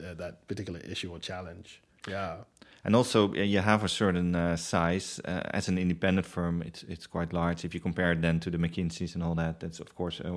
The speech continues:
Speaker 2: a s-, a s-, a
Speaker 1: Very
Speaker 2: smaller,
Speaker 1: small,
Speaker 2: but
Speaker 1: very small.
Speaker 2: you, you, you had your own agencies, uh, uh, or your own agency, and then y-, you came into this, um, in this team, in this family.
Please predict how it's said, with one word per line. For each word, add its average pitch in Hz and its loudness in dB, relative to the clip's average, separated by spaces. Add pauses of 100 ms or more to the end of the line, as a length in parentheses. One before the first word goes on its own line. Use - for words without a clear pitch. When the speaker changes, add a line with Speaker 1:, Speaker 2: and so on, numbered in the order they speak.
Speaker 2:
a - -6
s-, - -8
a - -4
s-, 87 -6
a 113 -8
Speaker 1:
Very 107 -6
Speaker 2:
smaller, 90 6
Speaker 1:
small, 90 4
Speaker 2:
but 92 10
Speaker 1:
very 95 -6
small. 107 -10 (100)
Speaker 2:
you, 117 0
you, 110 2
you 101 6
had 101 6
your 95 4
own 95 8
agencies, 101 2
uh, - -4 (300)
uh, 90 4
or 98 10
your 95 8
own 98 6
agency, 98 2
and 92 6
then 92 8 (600)
y-, 92 -6 (280)
you 98 0
came 98 6
into 92 4
this, 85 2 (320)
um, 82 0 (160)
in 87 0
this 82 0
team, 98 4
in 82 2
this 82 0
family. 104 4